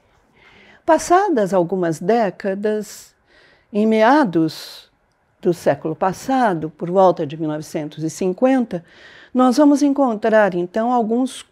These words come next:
estudiosos de Nietzsche, estudiosos, estudiosos muito sérios da filosofia nietzschiana. Eu tenho um aqui em mente, que é o Kaufmann, que vai dizer que Nietzsche é misógino, mas que não vale a pena entrar em contato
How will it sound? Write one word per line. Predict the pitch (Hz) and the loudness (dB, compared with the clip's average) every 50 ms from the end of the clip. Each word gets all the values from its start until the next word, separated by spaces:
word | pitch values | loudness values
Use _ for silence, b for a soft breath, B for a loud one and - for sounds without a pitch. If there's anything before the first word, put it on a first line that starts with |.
| _ _ _ _ _ _ _ _ | _ _ _ _ _ _ _ _
estudiosos | - - - - - 320 247 214 214 240 277 302 294 262 185 156 160 151 139 | -20 -20 -8 2 4 4 8 8 8 10 10 10 8 8 6 4 0 -6 -6
de | 147 170 | -8 -10
Nietzsche, | 160 - 156 - - - - - | -10 -10 -12 -14 -16 -20 -20 -20
estudiosos, | - - - 220 214 226 226 214 202 - 180 - - - B B B B B B B | -20 -16 -12 -4 -2 0 0 0 -2 -6 -10 -10 -12 -20 B B B B B B B
estudiosos | - - 262 226 247 269 277 262 262 233 | -4 -2 0 4 4 4 4 4 4 2
muito | 240 247 247 240 - | 2 2 0 0 -4
sérios | - - - 208 202 226 233 226 214 185 156 156 160 151 156 | -8 -2 2 6 8 10 10 10 10 8 4 0 -4 -6 -6
da | 156 151 | -10 -10
filosofia | - - 170 156 156 160 160 160 - 175 156 | -8 -8 -8 -8 -6 -8 -8 -10 -10 -12 -12
nietzschiana. | 147 156 160 - - - 208 202 208 202 180 165 170 175 180 | -12 -12 -14 -16 -12 -8 -6 -4 -4 -4 -4 -6 -8 -10 -12
Eu | 180 175 | -12 -14
tenho | 175 - 196 185 175 175 | -12 -10 -8 -6 -4 -2
um | 185 202 190 | -2 -2 -2
aqui | 165 151 143 - 175 | -4 -4 -6 -8 -6
em | 170 175 | -6 -4
mente, | 170 175 190 208 202 185 - | -2 -2 -2 -2 -4 -6 -8
que | - | -12
é | 170 | -12
o | - | -8
Kaufmann, | - - 208 208 214 - 208 185 180 B B B B B B B B B B B B B B _ _ _ _ | -4 -2 -2 -2 -2 -4 -8 -10 -10 B B B B B B B B B B B B B B _ _ _ _
que | - - 311 294 | -2 0 2 2
vai | 254 220 262 277 285 285 | 2 2 2 2 2 2
dizer | 262 302 294 262 208 - 220 226 233 254 254 | 2 2 0 0 -2 -2 -2 0 0 -2 -4
que | 254 - - 339 | -6 -8 -4 -2
Nietzsche | 320 269 226 226 226 - - - | -2 -2 -2 -4 -8 -12 -12 -8
é | 277 | -6
misógino, | 277 294 277 226 180 156 - - - - 196 196 190 220 247 | -6 -4 -6 -6 -8 -10 -12 -14 -18 -20 -18 -12 -6 -2 0
mas | 269 302 320 294 - | 2 2 2 0 0
que | - - 330 | -2 0 2
não | 320 339 330 311 | 2 4 2 2
vale | 226 254 262 262 247 | 0 -2 -6 -6 -6
a | 240 233 | -8 -10
pena | 233 _ - 190 170 143 143 147 147 170 208 240 269 _ _ _ _ _ _ _ _ _ - | -12 _ -8 -6 -6 -6 -4 -6 -8 -8 -8 -12 -14 _ _ _ _ _ _ _ _ _ -12
entrar | - 214 214 214 214 208 190 190 180 175 180 | -10 -8 -8 -8 -8 -10 -10 -8 -8 -8 -8
em | 180 | -8
contato | 180 - 208 208 208 202 - 151 135 131 143 143 _ _ - - | -8 -8 -10 -12 -12 -12 -12 -14 -12 -12 -14 -18 _ _ -20 -20